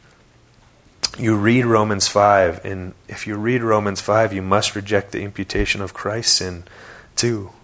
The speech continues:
or of Christ's righteousness on us. The effect of the curse has been made known. But what does it mean that Christ was made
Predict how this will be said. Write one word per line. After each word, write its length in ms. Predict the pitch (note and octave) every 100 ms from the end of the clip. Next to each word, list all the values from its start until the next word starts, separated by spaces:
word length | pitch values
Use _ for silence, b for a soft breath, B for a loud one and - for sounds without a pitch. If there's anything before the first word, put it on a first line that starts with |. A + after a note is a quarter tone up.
| _ _ -
or 80 | -
of 140 | F#2 -
Christ's 340 | G#2 G2 -
righteousness 640 | G2+ G#2+ - G2 F#2 F#2
on 160 | F#2+ G2
us. 180 | F#2+ -
The 140 | F#2+
effect 380 | F#2 - A#2 -
of 100 | A#2+
the 80 | G2+
curse 380 | - F#2+ F2+ -
has 100 | F#2+
been 260 | F#2+ F#2
made 240 | F#2+ F#2+ F#2
known. 440 | F2+ F2 E2+ D#2+ - B B B B B B B B _ _ - -
But 120 | -
what 240 | F#2 G#2+ G#2
does 160 | G#2+
it 80 | G2+
mean 180 | F#2+ F#2
that 140 | F2
Christ 400 | - F#2+ F#2 -
was 120 | F2+ F2
made 440 | F2 F2+ F2+ F2+